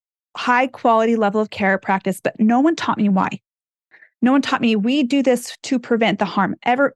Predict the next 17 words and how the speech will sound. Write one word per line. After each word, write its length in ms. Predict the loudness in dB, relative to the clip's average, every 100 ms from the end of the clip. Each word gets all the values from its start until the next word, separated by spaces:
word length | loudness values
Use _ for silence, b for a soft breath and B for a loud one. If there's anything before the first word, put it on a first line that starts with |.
| -4
like, 140 | -2
elsewhere, 500 | 0 0 0 0 0 -2 _ _ _ _ _ _ -2
they 140 | 0
do 120 | 2 2
these 140 | 2
old 180 | 0 0
practices, 460 | -2 -2 -2 -2
but 100 | -4
here's 160 | -2 -2
the 100 | -2
risks 380 | -2 -2 -4 -2
of 120 | 0
those. 280 | 0 -2 -6
So 140 | -4 -2
when 120 | 0
I 160 | 2
was 260 | 2 2 0